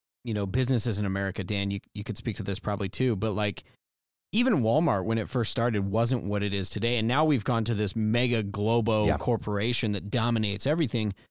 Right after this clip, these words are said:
Speaker 1: I would argue America was actually stronger at many points when you had distributed power, property, et cetera,
Speaker 2: Yeah.
Speaker 1: wealth. Even the foundations of democracy were dependent on widespread property ownership, people who were well-educated.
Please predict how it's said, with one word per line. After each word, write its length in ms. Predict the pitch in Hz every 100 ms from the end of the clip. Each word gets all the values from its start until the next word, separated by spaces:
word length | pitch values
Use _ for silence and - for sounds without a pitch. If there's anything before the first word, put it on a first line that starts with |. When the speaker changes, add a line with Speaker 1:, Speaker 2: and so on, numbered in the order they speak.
| _ _ _ _ _ _
Speaker 1:
I 120 | 131 190
would 120 | 202
argue 240 | 156 147
America 340 | 131 143 156 156
was 140 | 127
actually 260 | 139 - 120
stronger 500 | - 135 151 175 131
at 60 |
many 200 | 131 127
points 320 | 110 127 120
when 120 | 127 120
you 120 | 113
had 240 | 120 107
distributed 600 | 110 110 - 147 139 113
power, 320 | 117 123 127
property, 680 | 120 - 120 117 127 113 117
et 80 | 104
cetera, 560 | - 131 135 110 98 95 _ _ _ _
Speaker 2:
Yeah. 160 | - 73
Speaker 1:
wealth. 540 | 92 160 196 113 104 - _ _ _ -
Even 200 | 247 285
the 80 | -
foundations 560 | 170 160 160 - 151
of 100 | 123
democracy 580 | 107 107 160 - 135 123
were 140 | 110
dependent 420 | 104 107 147 143 120
on 320 | 110 104 95 _ _ _
widespread 720 | 110 104 120 151 135 - 139 117
property 460 | 131 123 131 117
ownership, 500 | 113 113 107 117 117
people 280 | - 135 131
who 80 | 127
were 120 | 123
well-educated. 1000 | 107 113 120 117 113 - 113 110 107 104